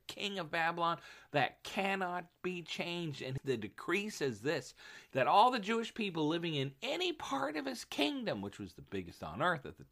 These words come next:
time, any Jew who would like to return to Jerusalem and start rebuilding the temple, Cyrus says, "I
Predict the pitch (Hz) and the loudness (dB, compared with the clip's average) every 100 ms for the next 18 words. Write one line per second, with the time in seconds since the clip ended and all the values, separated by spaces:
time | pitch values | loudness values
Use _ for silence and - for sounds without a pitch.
0 | - 170 117 110 - - - - 147 330 | -6 -2 -2 -4 -10 -20 -8 -4 0 0
1 | 214 240 208 165 175 170 180 - - - | 0 2 2 6 6 6 2 0 -2 2
2 | 214 170 - - 214 240 254 165 165 165 | 2 2 -2 -4 -2 -2 -6 0 0 2
3 | 220 226 - 220 214 - - 165 160 - | 0 -2 -2 -2 -2 -10 -10 -6 -6 6
4 | 214 220 - 190 190 156 180 202 214 220 | 8 10 8 4 6 6 4 6 4 2
5 | 202 185 - 196 220 226 226 226 226 _ | -2 -4 -4 -2 -2 4 6 6 0 _
6 | _ _ _ _ _ _ _ _ _ _ | _ _ _ _ _ _ _ _ _ _
7 | _ _ _ - 185 175 180 165 - 160 | _ _ _ -8 0 2 2 -4 -2 0
8 | 151 - - 175 190 240 240 | 0 -4 2 6 6 4 0